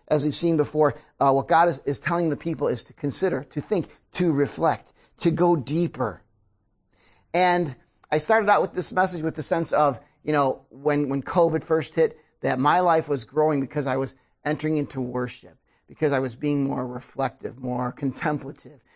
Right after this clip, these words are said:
really getting into experiencing God. And then I lost, because I lost the priority,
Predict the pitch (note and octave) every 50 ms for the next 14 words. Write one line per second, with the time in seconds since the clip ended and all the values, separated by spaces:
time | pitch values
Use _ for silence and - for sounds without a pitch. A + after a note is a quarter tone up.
0 | _ _ - C#3 E3 E3+ E3 E3 D3+ C#3+ D#3 D3 D3 C#3+ C#3+ C#3+ C#3 B2+ - -
1 | C#3 C3 B2+ - _ - C#3 - - - _ - C#3+ C#3 C3+ C3 B2 A#2 - C3
2 | A#2 A#2+ B2 A#2 G#2+ - - _ _ _ _ _ - - D3 D3 D#3 D#3+ D#3 D3
3 | C#3 B2 C3 C3+ D3+ D#3+ D#3 D#3 D3 - _ _ _ _ C#3 - - E3 E3 C#3+
4 | C#3 D3 D3+ F3 F3 - - C3+ - - A#2+ B2 D#3+ A3+ G#3+ D3+ B2 B2+